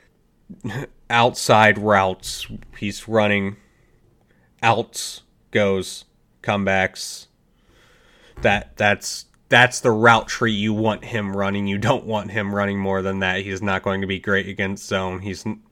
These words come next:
that's not what he was drafted to do. He was drafted to be a downfield man beater, be able to win jump balls, be able to win on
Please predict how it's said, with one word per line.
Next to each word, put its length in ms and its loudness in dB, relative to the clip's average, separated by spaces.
that's 280 -2
not 300 2
what 160 -2
he 380 -8
was 240 -6
drafted 540 0
to 160 -20
do. 220 -4
He 140 -2
was 180 -2
drafted 680 0
to 100 -2
be 260 -2
a 300 -2
downfield 580 -2
man 320 -2
beater, 280 -2
be 160 -4
able 200 -4
to 60 -4
win 260 0
jump 260 0
balls, 300 0
be 200 -2
able 140 -4
to 180 -4
win 220 0
on 220 -2